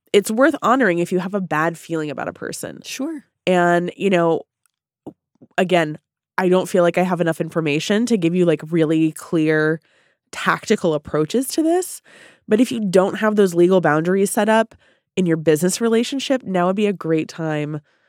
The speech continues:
Speaker 1: to look into really defining that relationship and making sure that you're protected both emotionally, financially,
Speaker 2: Yeah.
Speaker 1: professionally.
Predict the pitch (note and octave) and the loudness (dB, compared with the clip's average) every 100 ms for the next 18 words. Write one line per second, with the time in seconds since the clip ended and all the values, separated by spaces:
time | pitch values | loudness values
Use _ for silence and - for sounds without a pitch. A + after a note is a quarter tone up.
0 | _ - F#3 E3+ E3 D#3+ E3 - E3 D#3 | _ -6 0 2 2 -2 -2 -4 -4 -2
1 | C#3+ C#3+ C#3+ _ _ - F#3+ A#3 B3 G#3+ | -2 -4 -6 _ _ -4 2 2 2 0
2 | - E3+ E3+ E3+ D#3+ D#3 D3+ - D#3+ - | 0 0 2 0 0 0 -2 -4 -8 -4
3 | D3+ C#3+ _ _ _ _ _ - E3+ D#3+ | -2 -4 _ _ _ _ _ 0 2 2
4 | E3 E3 F3 E3 - D#3+ D#3 D3+ F3+ E3+ | 0 0 -2 -4 0 2 2 0 0 2
5 | E3 - E3+ - D3 - F#3 F3 E3 E3+ | 2 2 -2 -2 -4 -2 0 2 0 0
6 | D#3 C#3+ D3+ G3 G3+ A#3+ B3+ C#4 - - | -2 -2 -2 -2 0 0 0 0 -4 -14
7 | _ _ _ - F3+ E3 E3 F#3 G3 F3+ | _ _ _ 0 2 2 0 0 0 2
8 | F3 E3+ E3 D#3+ G#2 G2 E3 E3 - E3 | 4 2 0 -4 -8 -8 0 0 0 -2
9 | D#3 D#3 D3+ D3+ | -2 0 -2 -4